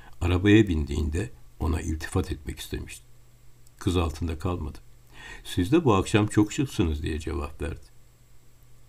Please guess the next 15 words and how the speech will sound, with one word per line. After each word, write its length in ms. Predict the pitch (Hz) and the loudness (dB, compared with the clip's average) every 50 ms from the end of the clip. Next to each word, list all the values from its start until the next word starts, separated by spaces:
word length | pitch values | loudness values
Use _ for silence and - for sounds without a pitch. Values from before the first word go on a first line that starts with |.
| - - | -6 0
"Bizi 200 | 101 98 131 147 | 2 2 4 8
davet 380 | 127 107 104 113 151 165 160 - | 8 8 8 10 8 6 6 4
ettiler, 380 | 110 - - - - 90 90 - - | 2 2 2 -6 -6 -6 -4 -4 0
onlara 360 | 98 98 98 98 101 110 107 | 2 2 4 4 4 4 2
karşı 300 | - 104 98 98 - 123 | 2 2 2 4 2 0
saygılı 380 | - - 110 113 110 117 123 139 | 2 4 4 4 6 6 4 4
olmak 300 | 143 143 123 90 - - | 4 4 2 0 -2 -6
istedim." 300 | - - - 80 - - - - - - - - - - - - - - - - - - - - - - | -10 -8 -6 -8 -8 -8 -18 -20 -20 -20 -20 -20 -20 -20 -20 -20 -20 -20 -20 -20 -20 -20 -20 -20 -20 -16
"Saygı 420 | - - - 107 104 117 127 208 190 | -10 -4 0 2 2 2 2 2 2
dediğiniz 360 | 85 78 - 87 78 80 78 | 2 2 2 2 0 0 -2
şey 200 | - - - - | 0 -2 0 2
takım 300 | - 107 107 - 147 185 | 2 2 2 2 0 0
elbiseyle 420 | 240 226 190 - - 95 87 82 | 2 0 0 2 2 2 2 2
mi 80 | 80 80 | 0 -2
oluyor?" 280 | 71 - - - - | -4 -4 -6 -8 -10